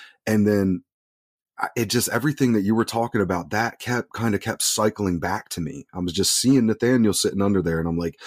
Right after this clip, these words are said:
"That is so deep," because that's what we need to be doing, like, sitting in that river of living water. So everything you just said is,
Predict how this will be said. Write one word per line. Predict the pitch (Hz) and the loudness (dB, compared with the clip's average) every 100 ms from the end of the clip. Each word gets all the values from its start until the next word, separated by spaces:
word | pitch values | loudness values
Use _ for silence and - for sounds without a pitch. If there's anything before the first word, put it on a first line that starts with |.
| - - - | -18 -18 -6
"That | - - | -4 -4
is | 113 | -2
so | - - 110 107 | -2 2 4 2
deep," | 98 135 127 | 4 4 4
because | 113 107 113 101 - - - - - _ _ | 2 2 2 0 -6 -20 -20 -20 -20 _ _
that's | 120 131 127 95 | -4 -2 -4 -2
what | 95 101 - | 0 0 -2
we | 82 98 110 | -2 2 4
need | 107 95 85 76 71 _ _ | 4 4 2 -2 -10 _ _
to | - | -4
be | 85 85 | -2 -2
doing, | 85 78 71 - _ | -2 -4 -8 -16 _
like, | 87 85 | -6 -2
sitting | - 110 98 95 | 0 2 2 2
in | 92 | 0
that | 87 85 | -2 -2
river | 87 85 | -2 -2
of | 80 | -2
living | 85 82 | -2 -2
water. | 82 80 | -2 -2
So | - | 0
everything | 113 151 165 147 | 0 0 2 4
you | 120 | 4
just | 104 - | 2 2
said | 104 98 | 2 2
is, | 85 76 | 0 -4